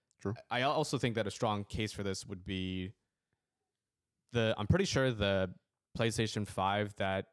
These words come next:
Speaker 2: is strictly with a hard drive is cheaper than the one with the disk drive.
Speaker 1: A hundred dollars cheaper, yeah. The
Speaker 2: Yeah.
Speaker 1: digital edition, yeah.
Speaker 2: So the digital one is just the way to go. And why not just have that one? 'Cause you're gonna have, like, a bigger hard drive on it anyways, so.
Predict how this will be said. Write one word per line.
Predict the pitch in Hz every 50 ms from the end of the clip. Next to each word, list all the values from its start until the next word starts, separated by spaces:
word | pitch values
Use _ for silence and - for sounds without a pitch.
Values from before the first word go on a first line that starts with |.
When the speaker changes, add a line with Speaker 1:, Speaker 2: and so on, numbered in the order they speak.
| _ _ -
Speaker 2:
is | 92 95 95 92 90 87 90 92 - - - _ _ _ _ _ _ _ _ _ _ _ _ _ _ _ _ _ _ _ -
strictly | - - 127 113 - 120
with | 113 107 95
a | 90
hard | 92 98 101 101
drive | 113 117 120 131 135 135 131 - -
is | - - -
cheaper | - - 107 92 95
than | 90 87 87
the | 87
one | 87 85 82
with | 82 -
the | 110
disk | - 87 82 - - -
drive. | - 55 53 50 - - - _ _ _ _ _ _ _ _ _ _ _ _ -
Speaker 1:
A | 127
hundred | 123 127 120 113
dollars | 104 98 98 -
cheaper, | - 104 90 95 95
yeah. | 92 90 90 - _ -
The | 123 110
Speaker 2:
Yeah. | 120 117
Speaker 1:
digital | 107 117 110 107
edition, | 101 101 98 - 107
yeah. | 98
Speaker 2:
So | 113 120 113 104 101 98 98 - - - _ _ _ _ _ _ _ _ _ _ -
the | 127
digital | 127 147 151 147 139 127 117
one | 110 110 107 104
is | 95
just | 95 101 95 - -
the | 98
way | 87 90 90 85
to | 85 90
go. | 87 87 87 85 87 92 - - - -
And | 95 92 92 92 92 -
why | - 101 95 104 101 101
not | 101 98 95 92
just | 95 92 -
have | 101 92 90
that | 95 90 90 90
one? | 90 87
'Cause | - 98
you're | 98 98 101
gonna | 95 92 92
have, | 92 95 92 92 92
like, | 95 90 92
a |
bigger | 90 92 92 95 98
hard | 98 95 90
drive | 92 90 90 92
on | 92 90
it | 90 90
anyways, | 90 90 90 90 90 90 87 -
so. | - - - 92 92 92 92 95